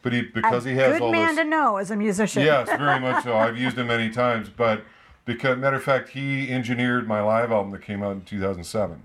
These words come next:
Speaker 2: Ah, yeah.
Speaker 1: Um, but, uh, because he has all his sound equipment, he's got big trucks.
Speaker 2: Uh-huh.
Speaker 1: So every year when I'm at the end of, uh, the food drive, I have to go pick up all these barrels. So I have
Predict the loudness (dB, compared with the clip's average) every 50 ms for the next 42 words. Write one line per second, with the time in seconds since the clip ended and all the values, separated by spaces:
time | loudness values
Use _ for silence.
0 | _ -4 -4 -4 -4 -10 -18 -18 _ -12 -8 -4 -2 -2 -2 -2 -2 -4 -6 -10
1 | -12 -6 -2 0 0 0 -2 -4 -8 _ _ _ -4 -2 0 0 2 0 0 -2
2 | -4 -6 -10 -20 -20 -20 _ _ _ -8 -8 -2 0 -2 0 0 0 0 0 0
3 | 0 -2 -2 -2 -4 -6 -4 -2 -2 -2 -2 -4 -4 -6 -6 -6 -6 -6 -8 -10
4 | -10 -12 -10 -8 -8 -6 -4 -6 -6 -6 -8 -10 -10 -6 -2 -2 -2 -2 -4 -10
5 | -18 -18 -12 -10 -8 -8 -6 -8 -10 -10 -16 _ _ -12 -6 -2 -2 -2 -2 -2
6 | -4 -4 -4 -2 -2 -2 -2 0 0 0 -2 -2 -4 -8 -10 -14 -12 -4 -4 -4
7 | -4 -4 -8 -12 -8 -4 -2 -2 -2 -2 -4 -6 -4 -2 0 0 0 0 -2 -4
8 | -6 -10 -14 -20 _ _ _ _ _ -20 -20 _ _ -18 _ -6 -6 -6 -6 -6
9 | -4 -4 -4 -4 -2 -2 0 0 0 0 -2 -4 -8 -12 -16 -8 -8 -6 -4 -4
10 | -6 -6 -8 -10 -10 -10 -10 -10 -12 -6 -6 -6 -6 -6 -8 -8 -6 -6 -4 -4
11 | -6 -8 -10 -8 -8 -8 -6 -6 -8 -10 -12 -14 -12 -8 -4 -4 -4 -4 -4